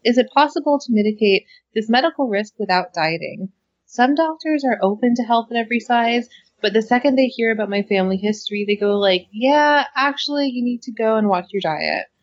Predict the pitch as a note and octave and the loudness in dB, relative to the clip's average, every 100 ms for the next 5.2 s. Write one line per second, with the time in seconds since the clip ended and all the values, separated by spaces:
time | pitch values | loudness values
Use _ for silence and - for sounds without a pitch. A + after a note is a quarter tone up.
0 | _ _ _ _ _ - A#3 G#3+ G#3+ A#3+ | _ _ _ _ _ -2 4 6 6 4
1 | A#3+ B3+ C4+ D#4 F#4 F4 F#4+ D4+ B3+ B3 | 2 0 0 -2 -2 -2 0 0 -2 -4
2 | B3+ G#3+ F3+ E3+ F3 G3+ _ _ F#3 G3+ | -10 -6 -4 0 0 -2 _ _ 0 2
3 | A3+ A3+ C4+ C#4 B3+ B3+ B3 A#3 A3 A3 | 2 2 -2 0 -2 -2 -2 -2 0 -2
4 | G#3+ E3+ E3 F3 G#3 - - - G3+ F#3+ | 0 0 2 0 -2 -6 -8 -2 2 2
5 | G3 F#3+ | 2 -2